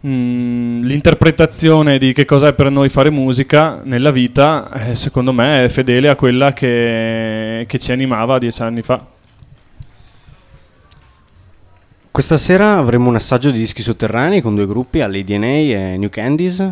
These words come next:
Speaker 2: eh, ma nel tempo tanti artisti sono entrati nel roster di Dischi Sotterranei e ci volete un attimo descrivere qual è la panoramica di tutti questi gruppi? Ci sono tante influenze diverse, tanti generi, e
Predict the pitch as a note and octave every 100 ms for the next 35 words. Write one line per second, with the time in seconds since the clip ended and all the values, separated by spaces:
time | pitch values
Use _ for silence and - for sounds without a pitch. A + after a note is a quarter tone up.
0 | D#3+ G#2+ G2+ F#2+ F#2 F2+ F2 F#2+ G#2 G2
1 | G2 F#2 G#2+ G#2 E3 G3+ G3+ E3+ B2 -
2 | - - - C3 B2+ A2 G#2+ F#3 - D#3
3 | A#2 G#2 A#2 G#2+ A2+ G#2 G2+ G2 G#2 -
4 | A2+ G2+ G2+ G2 - F#2 G2+ A2 A2+ C3
5 | E3 F3 C3+ G#2+ G2+ F#2+ F#2 A2 C3 -
6 | B2+ A2+ A2 G2+ - A#2+ B2+ B2 G#2+ G2+
7 | A2 - - - - G2 A2 A2 A2+ C#3
8 | D3 D#3+ D#3 D#3 A#2 G#2 G2 F#2 B2+ C3
9 | A2 - G#2+ D3 D3+ F3 F3 - - -
10 | - - - B2+ A2+ - C#3 C#3 A#2+ B2
11 | A#2+ A#2 A2 B2+ C#3 - C3+ A2 G2+ A#2
12 | C#3 D3+ D#3+ E3 - A2 G#2 G2 F#2+ F#2
13 | F#2+